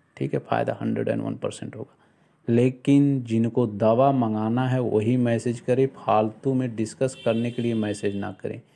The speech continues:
ये नहीं कि मैसेज कर दिया, गारंटी है, वारंटी है, ये है, वो है, और पैसे का नाम सुना तो गांड फट गई, नंबर ब्लॉक करके चल दिया। हमारा तो टाइम गया ना,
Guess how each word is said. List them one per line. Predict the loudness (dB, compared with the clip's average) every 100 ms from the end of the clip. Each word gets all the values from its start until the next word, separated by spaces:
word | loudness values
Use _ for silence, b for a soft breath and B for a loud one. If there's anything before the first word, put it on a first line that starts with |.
| b b b b 0
ये | 2
नहीं | 4 4
कि | 4
मैसेज | 4 4 0 0
कर | 2 2
दिया, | 4 4 4
गारंटी | 2 2 2 0 0
है, | 4 4
वारंटी | 4 4 0 0 0
है, | 2 2
ये | 2 2
है, | 4 4
वो | 4 4
है, | 4 4
और |
पैसे | 4 0 0 -2
का | -2
नाम | -2 -2
सुना | -4 -4 -2
तो | 0
गांड | 2 0 0
फट | 0
गई, | 2 2
नंबर | 2 2 2
ब्लॉक | 4 2 0
करके | -4 -4
चल | -2 -2
दिया। | 2 0
हमारा | 0 0 0
तो | 0
टाइम | -2 -2 0
गया | 2 2
ना, | -2